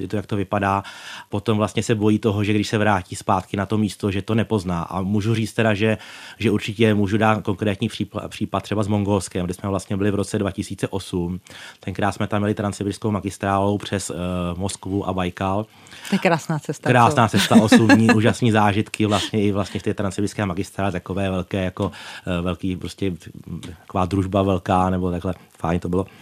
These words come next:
Speaker 1: Přijede tam člověk a teď v té době v tom roce dva tisíce osm, já si pamatuju, že jsme stáli na takovém památníku nad tím Ulaanbaatarem a tam prostě byly jenom takový malý domečky, široko daleko potom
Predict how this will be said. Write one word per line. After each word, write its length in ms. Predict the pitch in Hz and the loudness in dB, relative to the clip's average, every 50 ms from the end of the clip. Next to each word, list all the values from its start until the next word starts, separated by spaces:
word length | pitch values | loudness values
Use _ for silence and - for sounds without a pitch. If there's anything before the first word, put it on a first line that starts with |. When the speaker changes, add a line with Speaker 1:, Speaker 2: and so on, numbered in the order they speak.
| - _ _ _ _ _ _ - - | -20 _ _ _ _ _ _ -12 -10
Speaker 1:
Přijede 280 | 98 - 131 123 120 117 | 0 4 6 6 6 8
tam 160 | - 120 117 | 6 6 4
člověk 400 | - - 120 110 113 120 120 - | 6 6 6 8 8 8 8 6
a 60 | 110 | 2
teď 180 | - - 127 120 | 4 4 2 4
v 20 | - | 4
té 100 | 135 123 | 6 6
době 180 | 123 113 123 | 6 6 4
v 20 | - | 4
tom 120 | - 117 | 6 6
roce 220 | 117 113 - - 113 | 6 6 6 4 2
dva 100 | 113 107 | 2 2
tisíce 440 | - 107 - - 120 107 113 107 | 0 -4 -2 -2 0 0 0 0
osm, 280 | - 113 110 - 110 98 | 0 -2 -2 0 0 0
já 80 | 95 90 | 0 0
si 60 | - | 0
pamatuju, 260 | 104 101 95 104 104 | 0 0 0 0 0
že 40 | 92 | 0
jsme 140 | - 113 - | 0 -2 -2
stáli 240 | - - 101 95 | 2 2 4 4
na 40 | 104 | 4
takovém 220 | 92 - 117 107 - | 2 2 -2 -2 0
památníku 600 | 95 92 98 98 98 87 - 104 98 - - 107 | 0 0 2 2 0 0 -2 -4 -4 -2 -2 -2
nad 160 | 101 95 - | -2 -2 -2
tím 160 | - 104 85 | -4 -4 -2
Ulaanbaatarem 720 | 95 98 98 98 98 98 98 98 - 104 98 98 98 98 - - - - - - - | -2 -4 -2 0 0 0 -2 0 -2 -2 -2 0 -2 -4 -6 -10 -18 -18 -18 -16 -14
a 60 | - | -10
tam 160 | - 98 98 95 | -6 -4 -4 -2
prostě 320 | - 98 - - - 104 | -2 -4 -4 -2 -4 -2
byly 240 | 95 98 98 98 101 | 0 2 2 2 2
jenom 160 | 98 101 98 | 2 2 0
takový 260 | 104 101 - 107 101 | -2 -4 -2 -2 -2
malý 240 | 98 101 101 107 104 | 0 0 0 0 0
domečky, 680 | 101 98 95 101 98 - - - - - 107 101 98 92 | -2 0 0 0 -2 -4 -6 -10 -4 -2 0 0 0 0
široko 400 | - - 101 95 98 - - 104 | 0 -2 0 -2 -2 -2 -2 -2
daleko 300 | 101 98 101 95 - 98 | 0 0 -2 -2 -4 -4
potom 380 | - - 92 - 107 104 101 | -4 -4 -6 -2 0 0 0